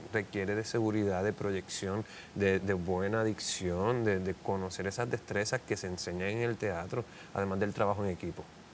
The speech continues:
Algo que cuando yo entré a, al departamento y a J C Club trabajamos mucho fue cómo una obra depende de lo que aporta cada uno.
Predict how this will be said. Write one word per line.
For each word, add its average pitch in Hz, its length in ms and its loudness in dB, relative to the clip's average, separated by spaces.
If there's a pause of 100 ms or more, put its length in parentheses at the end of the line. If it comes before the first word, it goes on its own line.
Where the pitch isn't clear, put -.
(600)
Algo 95 220 4
que 117 80 4
cuando 104 340 2
yo 92 160 4
entré 104 420 2
a, 101 360 4
al 98 100 0
departamento 98 720 0
y 90 100 2
a 87 160 0
J 90 260 0
C 92 120 -2
Club 117 260 6 (220)
trabajamos 98 480 2
mucho 123 240 -2
fue 117 320 -2 (680)
cómo 131 400 2 (420)
una 123 320 2
obra 127 260 6
depende 113 600 0
de 101 140 2
lo 95 120 2
que - 80 -2
aporta 101 420 0
cada 104 300 0
uno. 92 300 0